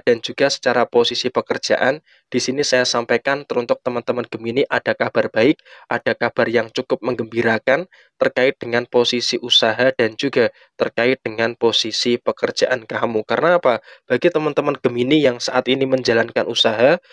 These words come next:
bagi teman-teman Gemini yang saat ini memiliki suatu pekerjaan,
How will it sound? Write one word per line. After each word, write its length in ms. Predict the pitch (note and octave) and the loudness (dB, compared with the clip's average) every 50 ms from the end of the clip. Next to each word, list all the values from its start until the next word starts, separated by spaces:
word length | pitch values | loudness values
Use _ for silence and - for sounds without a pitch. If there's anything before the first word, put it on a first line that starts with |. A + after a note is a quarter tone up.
| - - | -20 -8
bagi 240 | _ - A#2+ A#2 - | _ -2 -2 0 0
teman-teman 480 | B2+ - C3 B2+ B2 - - C3 C3 B2+ - | -2 -2 -2 -2 -2 -2 -2 -2 -2 -2 -2
Gemini 320 | - A#2 A#2 A#2 B2 C3+ C#3 | -4 -2 0 2 2 2 2
yang 240 | C3 B2 A#2 A#2+ - | 2 0 0 -2 -6
saat 240 | - - B2 B2 - - | -6 -4 -4 -2 0 2
ini 240 | E3 E3 C#3+ - - - - - _ - | 2 2 2 0 -2 -8 -20 -20 _ -2
memiliki 560 | B2+ B2+ B2+ B2+ B2 A#2+ B2 - - C3+ B2+ | -2 0 0 0 0 0 0 -2 -4 -2 0
suatu 400 | - B2+ B2+ A#2 A2+ - C3 - | 0 2 2 0 0 -2 -4 -4
pekerjaan, 720 | - B2 - - - - - - - - G2+ C3+ D3+ E3 | -4 -2 0 -2 -2 0 0 0 0 2 0 -2 -2 -4